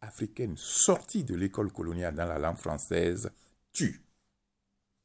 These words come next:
Sortez donc de ce labyrinthe kabbaliste-, kabbalistique et posons les bases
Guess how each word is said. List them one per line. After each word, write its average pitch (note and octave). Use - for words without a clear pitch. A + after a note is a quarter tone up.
Sortez -
donc E2
de -
ce -
labyrinthe D#2
kabbaliste-, D2
kabbalistique -
et G2
posons F#2
les C#2
bases C2+